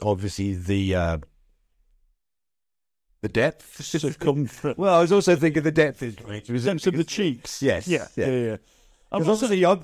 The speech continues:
Speaker 1: just thinking a whole bottle. I'm looking at myself, thinking there isn't that much room inside you.
Speaker 2: I
Speaker 1: Sorry to be so graphic.
Speaker 2: Every time me and my friends would go to concerts,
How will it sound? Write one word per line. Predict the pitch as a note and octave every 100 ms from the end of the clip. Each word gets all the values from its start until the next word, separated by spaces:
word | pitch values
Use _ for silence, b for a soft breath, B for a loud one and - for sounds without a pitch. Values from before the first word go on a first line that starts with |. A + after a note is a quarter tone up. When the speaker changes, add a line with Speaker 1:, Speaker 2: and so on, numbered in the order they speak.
| -
Speaker 1:
just | F#3 -
thinking | E3+ D#3+ D#3 C3+ - b b b
a | A2
whole | F3+ D3
bottle. | D3+ C#3 C#3 C3 A#2+ _ _ _ -
I'm | B2 C#3
looking | D3+ C#3
at | B2+
myself, | B2+ C3+ B2+ C#3+
thinking | - B2+ A#2
there | D#3+
isn't | F3 C#3
that | A2 D#3+
much | A#2 G#2+
room | G#2+ G#2+
inside | G#2+ G#2+ A#2+ B2+
you. | F3+ - b
Speaker 2:
I | D#3
Speaker 1:
Sorry | D3 F3
to | C3+
be |
so | A#2+ A2+
graphic. | G#2+ G#2+ D3+ - _ -
Speaker 2:
Every | F#3+ A3 G#3+
time | A3 G#3 G3
me | G3
and |
my | F#3
friends | D#3+ F3+ E3+ D#3
would | D3+
go | D#3
to | E3+
concerts, | D3+ C#3+ C3 D3 C#3+ -